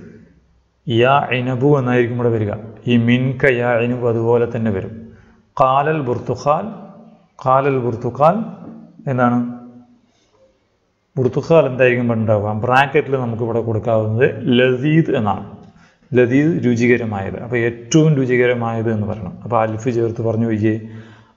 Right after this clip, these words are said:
അലദ് എന്നായിരിക്കും. എന്താണ്? അലദ്. അപ്പോൾ ഖാലൽ ബുർത്തുഖാൽ ലിൽ ഇനബ് അന അലദ്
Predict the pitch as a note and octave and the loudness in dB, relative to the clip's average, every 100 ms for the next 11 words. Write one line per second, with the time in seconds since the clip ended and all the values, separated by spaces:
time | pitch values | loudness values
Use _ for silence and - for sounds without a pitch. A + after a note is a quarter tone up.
0 | _ B2 C3 E3+ D3+ C3+ - A#2 A2 G2 | _ 2 6 4 2 -6 -8 -4 -2 -2
1 | F2 F2+ - - - _ A#2 A2+ C#3+ A3 | -4 -10 -14 -20 -20 _ -4 0 2 0
2 | - - G#2+ A2 G2+ - - E3+ - - | -2 -4 -2 -2 -4 -8 -8 -8 -10 -16
3 | - _ _ - A#2+ B2+ C#3+ D#3 C3 A2+ | -20 _ _ 0 4 6 4 0 -2 -6
4 | G#2+ - - C3 D3+ G3+ C3 A#2+ F#2+ A#2+ | -6 -10 -2 2 2 2 -6 -6 -4 0
5 | D3 D3+ - - - _ _ - A#2+ C#3+ | 0 -2 -10 -20 -20 _ _ 2 4 6
6 | F#3 B3+ - - - A2+ A#2 D3+ B2 A2 | 6 4 -6 -14 2 2 6 4 2 -6
7 | G#2 E3+ | -2 -2